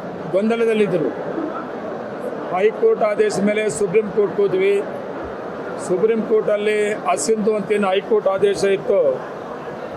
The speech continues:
ಅದು ತೆಗೆದು ರೀಕೌಂಟಿಂಗ್ ಮಾಡಿ ಅಂತ ಒಂದು ಆದೇಶ ಆಗಿತ್ತು. ಅದಾದಮೇಲೆ ನಮ್ಮ ಮುಖಂಡರುಗಳ ಸಭೆಯನ್ನು ಕರೆದಿರಲಿಲ್ಲ. ನಮ್ಮ ಎರಡೂ ಬ್ಲಾಕ್ ಕಾಂಗ್ರೆಸ್ಸಿನ ಅಧ್ಯಕ್ಷರುಗಳು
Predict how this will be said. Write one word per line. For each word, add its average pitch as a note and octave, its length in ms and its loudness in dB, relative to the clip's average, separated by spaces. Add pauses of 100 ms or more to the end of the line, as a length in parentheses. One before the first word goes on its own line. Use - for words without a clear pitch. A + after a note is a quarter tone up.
(420)
ಅದು F#3 140 2 (180)
ತೆಗೆದು A3+ 320 2 (240)
ರೀಕೌಂಟಿಂಗ್ A3 640 4
ಮಾಡಿ G3+ 180 2
ಅಂತ G3 180 -4
ಒಂದು G3+ 140 2
ಆದೇಶ G3 260 2 (120)
ಆಗಿತ್ತು. F3 360 0 (1300)
ಅದಾದಮೇಲೆ A3 540 2 (120)
ನಮ್ಮ G#3+ 140 2 (140)
ಮುಖಂಡರುಗಳ A3 480 2 (120)
ಸಭೆಯನ್ನು G#3 340 2 (100)
ಕರೆದಿರಲಿಲ್ಲ. F3 560 2 (1300)
ನಮ್ಮ G3+ 120 2 (140)
ಎರಡೂ G3+ 160 2 (140)
ಬ್ಲಾಕ್ A3 280 -2
ಕಾಂಗ್ರೆಸ್ಸಿನ G#3 460 0
ಅಧ್ಯಕ್ಷರುಗಳು G#3 560 0